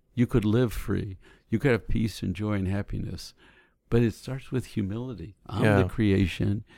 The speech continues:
Speaker 1: You're the creator. There is a program. I tried my program.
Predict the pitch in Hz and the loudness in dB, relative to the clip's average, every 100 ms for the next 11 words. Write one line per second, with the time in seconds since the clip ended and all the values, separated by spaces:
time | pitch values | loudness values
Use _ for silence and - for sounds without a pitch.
0 | _ _ 98 110 135 151 - - 95 90 | _ _ 2 6 6 4 0 -2 0 0
1 | 92 95 - _ _ 104 95 - 127 135 | -2 -4 -8 _ _ 0 0 6 6 6
2 | 151 - 87 90 80 90 90 90 101 - | 4 0 0 -2 -4 -4 -2 -2 -6 -10
3 | - - _ _ _ 123 143 170 135 110 | -20 -20 _ _ _ 0 4 6 6 8
4 | 101 92 - 90 87 92 92 90 98 | 8 8 6 4 4 2 2 2 0